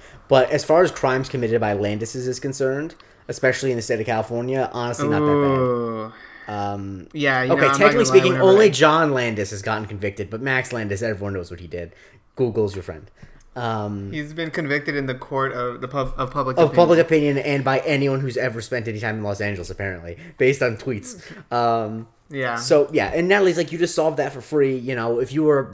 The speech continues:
Speaker 1: made ice cream, would you give away ice cream scoops for free?"
Speaker 2: I mean, not scoops, but, like, a little spoonful, maybe.
Speaker 1: Yeah. I have also never sampled ice cream at an ice cream place because I think that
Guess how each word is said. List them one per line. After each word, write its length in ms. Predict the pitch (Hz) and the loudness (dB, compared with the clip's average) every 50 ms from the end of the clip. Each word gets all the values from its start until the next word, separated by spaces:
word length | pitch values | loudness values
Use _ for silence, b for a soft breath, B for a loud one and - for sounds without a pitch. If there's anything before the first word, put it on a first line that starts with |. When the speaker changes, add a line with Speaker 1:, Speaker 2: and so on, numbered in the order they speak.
| 135 | -8
Speaker 1:
made 300 | 139 139 135 143 143 143 | -6 -4 -2 0 0 0
ice 220 | 127 127 139 139 - | 0 0 -2 -4 -6
cream, 240 | - 120 104 101 104 | -8 -8 -6 -6 -6
would 100 | 110 117 | -8 -6
you 60 | 120 | -4
give 160 | 123 135 123 | -2 -2 0
away 160 | 120 123 120 | 0 0 0
ice 160 | 101 113 113 - | 0 -2 -4 -6
cream 160 | - 135 131 | -8 -10 -10
scoops 280 | - - - 143 139 - | -8 -8 -10 -10 -8 -10
for 80 | 156 147 | -10 -4
free?" 300 | - 160 156 170 190 - - - _ _ _ _ _ _ _ _ _ _ _ _ _ _ _ b b b b b b b b b b b b b b _ | -2 -2 -2 -2 -4 -10 -16 -20 _ _ _ _ _ _ _ _ _ _ _ _ _ _ _ b b b b b b b b b b b b b b _
Speaker 2:
I 120 | - - 135 | -10 -6 -4
mean, 520 | 139 143 139 139 135 135 135 135 131 - _ _ | -2 -2 -2 -2 -2 -4 -6 -8 -10 -14 _ _
not 340 | - 131 131 151 175 160 - | -14 -6 -4 -2 -2 -2 -2
scoops, 380 | - - 170 170 160 131 131 - | -4 -2 0 0 0 -2 -4 -4
but, 160 | - 139 123 | -2 0 2
like, 160 | 127 127 123 | 2 2 0
a 40 | 123 | 0
little 160 | 127 127 127 | -2 -4 -6
spoonful, 500 | 123 131 - - 139 147 156 - 208 208 | -8 -8 -8 -8 -8 -8 -8 -8 -8 -8
maybe. 360 | 185 131 110 131 131 120 147 151 B B B B B B _ - | -8 -8 -8 -8 -8 -10 -12 -14 B B B B B B _ -8
Speaker 1:
Yeah. 220 | 117 98 87 98 b b b b - | -8 -8 -8 -10 b b b b 2
I 100 | 156 170 | 4 6
have 120 | 196 190 | 6 6
also 220 | 190 190 - 175 151 | 6 4 4 2 2
never 260 | 135 131 120 123 123 | 2 2 0 0 -2
sampled 340 | - - 123 117 113 123 120 | -2 -2 -4 -2 -2 0 0
ice 140 | 120 120 | 0 -2
cream 300 | - - 135 131 131 127 - | -4 -4 -6 -6 -6 -6 -6
at 160 | - 131 131 | -4 -4 -4
an 80 | 123 123 | -4 -4
ice 140 | 120 117 - | -6 -8 -8
cream 140 | - 135 131 | -10 -8 -4
place 260 | 147 135 135 139 - | -4 -4 -4 -4 -8
because 400 | - - 113 - 123 113 107 104 | -10 -10 -6 -4 -2 -2 -2 -2
I 80 | 113 | -4
think 260 | 107 127 123 113 - - | -4 -6 -8 -8 -6 -4
that 200 | 117 107 - | -2 -2 -4